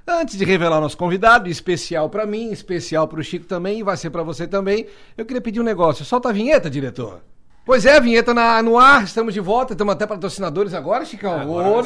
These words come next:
Speaker 1: negócio tá
Speaker 2: o
Speaker 1: pegando grau, hein?
Speaker 2: O negócio tá andando.
Speaker 1: Tá tomando forma,
Speaker 2: Tá
Speaker 1: né?
Speaker 2: engatinhando. Tu falaste no primeiro podcast,
Speaker 1: É
Speaker 2: né?
Speaker 1: verdade.
Speaker 2: Engatinha,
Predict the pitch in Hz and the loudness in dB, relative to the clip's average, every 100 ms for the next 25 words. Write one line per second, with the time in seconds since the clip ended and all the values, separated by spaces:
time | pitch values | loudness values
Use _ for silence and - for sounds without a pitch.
0 | 214 190 214 208 233 208 233 254 240 233 | 0 0 0 0 -2 -2 -2 -2 0 2
1 | 202 233 135 127 139 160 165 175 190 156 | 0 -2 -6 -8 -8 -6 -8 -4 -4 -4
2 | 123 185 202 202 240 240 262 294 214 180 | -6 -4 -2 -2 -4 0 2 2 0 -2
3 | 180 214 233 220 - 277 294 254 269 240 | 0 -2 -4 -12 -12 -8 -4 -4 -6 -8
4 | 220 233 269 262 214 214 - 131 120 185 | -8 -8 -8 -10 -6 -6 -2 -2 -2 0
5 | 180 156 254 302 294 | 2 0 -4 -6 -6